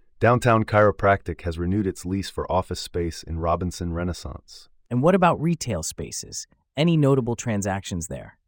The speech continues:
Speaker 1: Yes, Organic Squeeze has leased one thousand four hundred and forty square feet of retail space in Shoppers at McCauley Plaza.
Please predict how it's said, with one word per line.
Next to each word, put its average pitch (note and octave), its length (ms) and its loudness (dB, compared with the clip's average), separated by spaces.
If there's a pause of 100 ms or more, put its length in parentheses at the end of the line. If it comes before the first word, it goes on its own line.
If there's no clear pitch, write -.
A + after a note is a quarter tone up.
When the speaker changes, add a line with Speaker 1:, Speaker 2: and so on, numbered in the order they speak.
(160)
Speaker 1:
Yes, G#2+ 340 4
Organic A#2 420 2
Squeeze A2 420 2
has F2 160 -2
leased G2+ 300 -2
one E2+ 80 -6
thousand F#2 340 0
four G2+ 240 0
hundred F#2+ 200 0
and F2 80 -6
forty F#2 280 -2
square F2+ 340 -2
feet F2+ 240 -6
of D2 160 -8
retail F2+ 340 -4
space - 480 -8
in D#2 80 -6
Shoppers E2+ 440 -4
at D#2+ 100 -8
McCauley D#2+ 460 -6
Plaza. D#2 480 -8